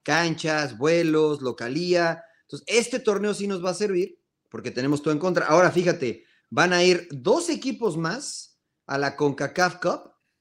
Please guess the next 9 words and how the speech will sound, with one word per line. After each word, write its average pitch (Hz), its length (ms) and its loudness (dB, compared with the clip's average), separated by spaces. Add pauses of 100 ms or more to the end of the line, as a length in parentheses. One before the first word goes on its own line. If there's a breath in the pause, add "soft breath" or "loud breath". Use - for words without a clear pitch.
(280)
este, 127 580 -4
y, 147 140 4 (120)
y 139 60 8
hay 175 140 6
que 240 140 4
ver 247 380 4
si 160 260 -4
va 196 240 4
todavía, 190 840 4